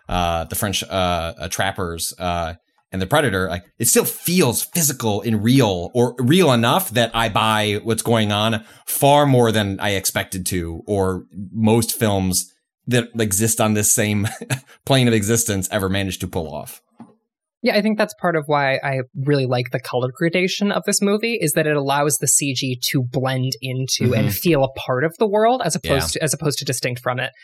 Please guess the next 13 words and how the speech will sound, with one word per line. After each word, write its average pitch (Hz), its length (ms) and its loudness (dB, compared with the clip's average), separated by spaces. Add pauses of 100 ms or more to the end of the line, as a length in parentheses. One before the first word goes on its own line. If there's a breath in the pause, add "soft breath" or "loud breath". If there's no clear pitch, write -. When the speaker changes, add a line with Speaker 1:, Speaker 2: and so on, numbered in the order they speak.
(140 loud breath)
Speaker 2:
I 165 80 2
think 165 160 0
that, 180 80 0
like, 151 160 0 (120)
high 135 120 -2
contrast 131 800 -4
and 131 80 -4
higher 127 280 -2
saturation, 131 840 -4 (500 soft breath)
um, 135 540 -2 (540)
like, 135 140 -2
film 170 500 2 (180)
works 147 400 0